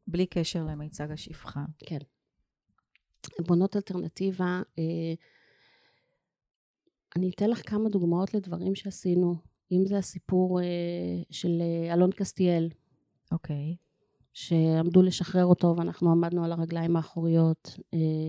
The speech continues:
Speaker 2: ירין שרף, אה, שבאמת, אה,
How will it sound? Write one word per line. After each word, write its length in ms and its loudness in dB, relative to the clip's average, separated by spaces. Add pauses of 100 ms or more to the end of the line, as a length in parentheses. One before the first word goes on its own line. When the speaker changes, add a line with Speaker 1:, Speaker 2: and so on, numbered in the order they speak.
(1000)
Speaker 2:
ירין 260 2
שרף, 600 2
אה, 60 -2 (240)
שבאמת, 1040 -2
אה, 60 0